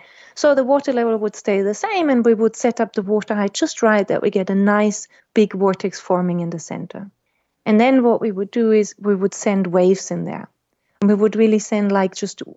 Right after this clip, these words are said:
coherent wave fronts. We create a big wave machine and we would send waves towards the center, to this,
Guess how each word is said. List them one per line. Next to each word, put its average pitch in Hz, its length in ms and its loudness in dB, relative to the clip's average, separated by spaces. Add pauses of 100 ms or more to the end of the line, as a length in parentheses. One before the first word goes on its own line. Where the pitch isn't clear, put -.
(100)
coherent 226 600 2
wave 196 280 2
fronts. - 420 -10
We 180 60 -2
create 190 360 0
a 180 40 0
big 202 300 0
wave 202 320 2
machine 233 520 0
and 196 140 2
we 190 80 2
would 190 220 -2
send 196 260 -2
waves 208 420 2
towards 202 520 -2 (420)
the 196 160 2
center, 208 480 0
to 196 160 -6
this, - 240 -6